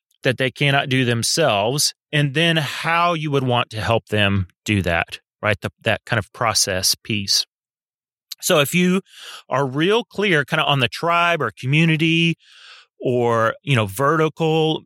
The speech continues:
uh, that, that you want to go after, then that's where you start.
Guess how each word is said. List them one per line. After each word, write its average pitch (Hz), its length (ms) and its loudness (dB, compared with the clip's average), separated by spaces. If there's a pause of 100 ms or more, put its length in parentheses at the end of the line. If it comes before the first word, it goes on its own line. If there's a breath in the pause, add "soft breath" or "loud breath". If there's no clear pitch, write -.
(100)
uh, 156 260 -4
that, 143 300 -2
that 147 160 -2
you 160 100 0
want 143 380 0
to 151 180 -2
go 143 380 0
after, 117 560 -2
then 127 400 0 (340)
that's 147 300 0
where 160 120 -2
you 139 160 0
start. 127 440 -2